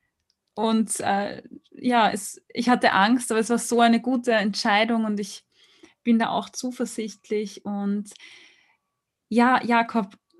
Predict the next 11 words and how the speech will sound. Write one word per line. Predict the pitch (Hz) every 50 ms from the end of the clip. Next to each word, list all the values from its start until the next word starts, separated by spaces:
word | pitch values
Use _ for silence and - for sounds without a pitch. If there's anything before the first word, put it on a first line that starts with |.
| _ _ - - _
danke, | _ 226 226 240 262 254 285 294 277
danke, | - 233 233 240 240 - 247
danke | - 208 196 220 240 240 277 254
für | 247 - 240
deine | 226 214 214 214 214 214 220 214 -
ganzen | - 214 214 226 233 - - 247 240 240
Inputs, | - 247 277 311 311 - 269 254 240 - -
für | -
deine | 247 233 233 233
Erfahrungen | 226 196 - - 233 - - 247 247 269 254 240 233 226 226 226 226
und | - 220 220 220 220 202 -